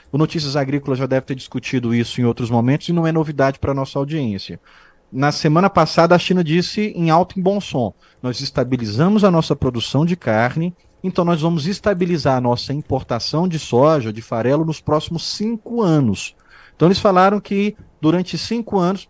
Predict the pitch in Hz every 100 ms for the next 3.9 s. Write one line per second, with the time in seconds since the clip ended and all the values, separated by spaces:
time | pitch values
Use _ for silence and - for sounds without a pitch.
0 | _ _ _ 175 - 214 - 131 - 151
1 | 151 196 202 151 95 - 117 - 139 117
2 | - 139 185 147 147 165 175 214 190 190
3 | 185 175 170 208 202 156 110 98